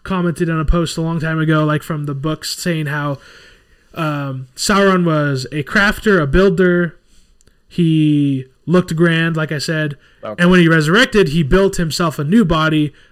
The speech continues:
Speaker 1: that was not as grand. He looked more normal in this,
Speaker 2: Okay.
Speaker 1: in the new body. So if I would have read that before, I wonder if I would've made the connection because Halbrand's a builder,
Speaker 2: Yeah,
Speaker 1: like
Speaker 2: seriously.
Speaker 1: Sauron is.
Speaker 2: Yeah, yeah.
Speaker 1: So,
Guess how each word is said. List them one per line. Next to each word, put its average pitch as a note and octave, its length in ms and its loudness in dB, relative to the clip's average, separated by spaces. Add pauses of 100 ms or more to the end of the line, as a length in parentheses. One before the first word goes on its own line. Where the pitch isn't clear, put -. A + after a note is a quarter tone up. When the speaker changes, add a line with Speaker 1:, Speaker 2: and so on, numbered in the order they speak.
(300)
Speaker 1:
that D#3+ 180 0
was C#3+ 220 0
not D#3 340 0
as C#3 180 -4
grand. C3+ 360 -4
He D3+ 100 2
looked E3 200 0
more D3 240 -4
normal C#3 480 -2 (400)
in C#3+ 100 -4
this, C3+ 220 -4
Speaker 2:
Okay. D#3+ 100 -6
Speaker 1:
in D3 60 -2
the D3 80 0
new F3+ 140 6
body. B2 420 0 (440)
So C#3+ 640 -2 (360)
if E3+ 160 -6
I G#3+ 80 2
would A#3 120 4
have F3+ 60 4
read G3 160 4
that F#3+ 120 0
before, F3+ 580 -6 (680)
I F3+ 100 0
wonder G3+ 220 2
if F#3+ 60 0
I G3+ 60 2
would've F#3 140 2
made F3+ 120 4
the E3+ 80 0
connection F3 500 -6
because D#3+ 320 -4
Halbrand's D3+ 440 -4
a D3 40 -6
builder, D#3 420 -6
Speaker 2:
Yeah, A#2+ 100 -8 (220)
Speaker 1:
like C#3+ 160 -6
Speaker 2:
seriously. - 140 -2
Speaker 1:
Sauron D#3 300 -4
is. D#3 180 -6
Speaker 2:
Yeah, - 160 -8
yeah. - 80 -20 (240)
Speaker 1:
So, D#3 640 0